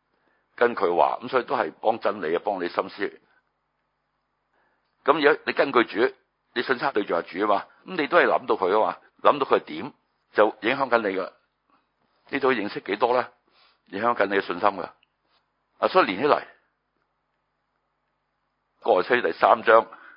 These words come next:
太寶貴，講你信主真係要尋求喺上面嘅事。點解？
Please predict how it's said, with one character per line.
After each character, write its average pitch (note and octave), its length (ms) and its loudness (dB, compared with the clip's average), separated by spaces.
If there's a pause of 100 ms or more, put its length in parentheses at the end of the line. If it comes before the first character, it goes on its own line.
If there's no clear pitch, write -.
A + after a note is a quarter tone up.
(240)
太 G2+ 180 -2
寶 F#2 100 -2
貴， E2+ 220 2 (720)
講 D3+ 220 6
你 C3+ 60 0
信 C3 220 0
主 B2+ 120 -8
真 B2+ 140 2
係 - 40 -12 (100)
要 A#2 180 4 (240)
尋 E2 200 -6
求 D#2 240 0 (420)
喺 A#2+ 80 -6
上 F#2 260 2
面 F2 120 -4
嘅 F#2 100 -2
事。 E2 160 -10 (1120)
點 A#2+ 140 -8
解？ G#2 320 2